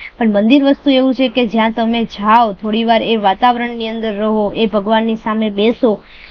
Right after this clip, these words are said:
એની સાથે સાથે તમે ત્યાં વાગતા હોય એ ભજન સાંભળો, તો આ બધું જ તમારા મનને શાંત કરી દે છે.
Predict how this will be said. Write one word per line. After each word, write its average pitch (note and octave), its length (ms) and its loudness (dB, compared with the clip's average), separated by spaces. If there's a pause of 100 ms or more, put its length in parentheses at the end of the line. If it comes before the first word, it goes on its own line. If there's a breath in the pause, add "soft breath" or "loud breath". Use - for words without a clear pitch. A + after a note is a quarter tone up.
(100)
એની C4+ 200 6
સાથે B3+ 280 -4
સાથે A#3+ 260 -4
તમે A#3 260 -2
ત્યાં A3 360 0
વાગતા A3 340 0
હોય A3 200 0
એ G#3+ 100 0
ભજન G#3+ 420 2
સાંભળો, A3 580 0 (260 loud breath)
તો - 200 0
આ C4+ 140 4
બધું B3+ 480 2
જ - 20 2 (140)
તમારા A#3 520 2
મનને A3 460 -4
શાંત G3+ 420 -4
કરી G3 320 -4
દે G3 220 0
છે. B3 220 -4